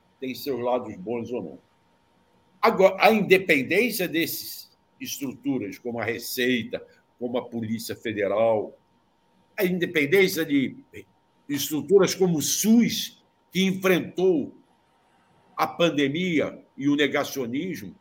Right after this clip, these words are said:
existe. Foram provas cabais pra gente disso.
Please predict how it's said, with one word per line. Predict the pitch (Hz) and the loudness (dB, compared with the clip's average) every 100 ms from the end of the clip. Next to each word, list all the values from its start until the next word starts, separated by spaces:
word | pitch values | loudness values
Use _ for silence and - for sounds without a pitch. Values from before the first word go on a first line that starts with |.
| _ _ _ _ - | _ _ _ _ -8
existe. | 233 175 254 247 - 131 - _ - | -4 0 0 0 -4 -6 -12 _ -2
Foram | 233 190 | -2 -2
provas | - 220 254 175 - | -2 4 4 2 -4
cabais | 151 131 147 127 - | -6 -4 -2 -4 -6
pra | 113 | -10
gente | 110 104 - 90 | -8 -12 -16 -20
disso. | 85 82 - | -20 -20 -20